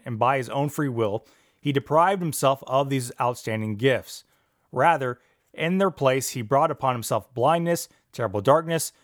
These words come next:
futility, and distortion of judgment in his mind, perversity, defiance, and hardness in his heart and will, and finally, impurity in all of his emotions," end quote.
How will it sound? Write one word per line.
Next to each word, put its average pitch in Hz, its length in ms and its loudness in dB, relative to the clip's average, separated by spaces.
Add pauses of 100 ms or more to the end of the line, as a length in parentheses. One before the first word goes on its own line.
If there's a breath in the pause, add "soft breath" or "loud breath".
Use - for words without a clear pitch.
(120)
futility, 165 800 0
and 117 80 -6
distortion 143 480 0
of 110 100 -4
judgment 120 380 0
in 110 60 -8
his 98 120 -6
mind, 127 400 0 (760)
perversity, 143 540 0
defiance, 139 560 -2
and 110 120 -8
hardness 143 360 -2
in - 80 -14
his 98 140 -10
heart 143 260 0
and 113 220 -8
will, 160 280 0 (300 soft breath)
and 120 100 -14
finally, 160 440 0
impurity 143 520 -2
in 120 300 -8
all 135 220 0
of 117 80 -4
his 107 160 -4
emotions," 101 480 -6
end 113 160 -8
quote. - 280 -14